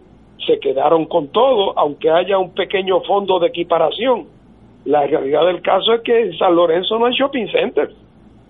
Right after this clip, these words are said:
Todo el mundo va a Cagua, así que el ibu donde se quede es en Cagua. Eh, y entonces San Lorenzo se empobrece todavía más.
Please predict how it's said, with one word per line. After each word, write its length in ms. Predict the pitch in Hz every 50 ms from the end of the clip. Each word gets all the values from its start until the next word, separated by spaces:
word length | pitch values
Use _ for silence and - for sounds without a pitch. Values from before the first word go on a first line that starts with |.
| - _ - - - - - - - - - _ - - - - - - -
Todo 240 | - - 180 185 175
el 60 | 165
mundo 340 | 160 165 180 196 208 208 190
va 140 | - 190
a 60 | 226 -
Cagua, 560 | - 190 202 226 254 320 339 330 - - -
así 200 | - - 185 180
que 120 | 208 208 170
el 100 | 156 165
ibu 260 | 226 262 277 247 208
donde 280 | 190 180 170 160 156
se 140 | - - 143 -
quede 260 | 147 151 175 214 233
es 160 | 202 - 247
en 20 |
Cagua. 640 | - - 160 156 185 240 302 370 403 381 - - - - _ _ - - - - - - - - - -
Eh, 300 | 156 156 151 143 135 131 127 131
y 40 | 139 143
entonces 380 | - - - 156 196 220 - -
San 160 | 208 185 170
Lorenzo 360 | 165 160 151 143 156 196 214 196
se 100 | 208 214
empobrece 640 | 214 - 196 180 156 151 160 175 185 - - 220 214
todavía 440 | 208 190 175 - - - - - -
más. 220 | - - - -